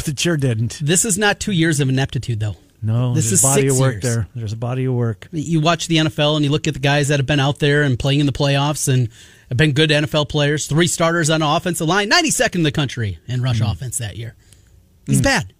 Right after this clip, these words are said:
Speaker 2: He's bad at his job as an offensive coordinator. I don't know if he's a good offensive line coach or a tight end coach or whatever it is. He's a bad offensive coordinator.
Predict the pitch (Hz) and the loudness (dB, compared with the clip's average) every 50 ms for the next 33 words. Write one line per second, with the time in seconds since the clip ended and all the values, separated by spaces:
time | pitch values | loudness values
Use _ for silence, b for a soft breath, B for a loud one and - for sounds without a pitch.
0 | _ _ _ 190 165 123 - 202 220 247 - - 185 - 226 208 - - 160 156 | _ _ _ -2 0 2 2 2 2 0 -2 -4 -2 -2 -2 -2 0 0 0 2
1 | 151 143 147 131 139 123 123 120 - 135 120 - 139 127 - 110 104 101 107 98 | 2 2 0 0 0 0 0 -2 -2 -4 -6 -6 -8 -8 -8 -8 -8 -8 -10 -10
2 | B B B B B B _ 175 175 196 185 180 170 - 185 165 139 135 151 151 | B B B B B B _ -2 0 2 2 0 0 0 0 -2 0 0 2 2
3 | 143 143 - 160 143 - 143 131 131 135 123 - 131 131 - 139 127 - - 135 | 2 0 0 -2 -4 -2 -2 0 0 0 -2 -2 -4 -4 -2 -2 -2 0 2 2
4 | 131 127 127 123 - 123 127 - 127 120 120 127 120 120 113 120 120 B B B | 2 2 2 0 -2 -4 -6 -6 -6 -4 -4 -4 -4 -4 -4 -4 -6 B B B
5 | B B - 160 143 135 123 120 120 123 120 120 127 - 131 127 - 165 - - | B B -2 0 0 0 0 -2 -2 -2 -2 -2 -4 -4 -4 -6 -6 -4 -2 -2
6 | 240 233 139 104 90 - - | 0 0 0 -2 -4 -8 -14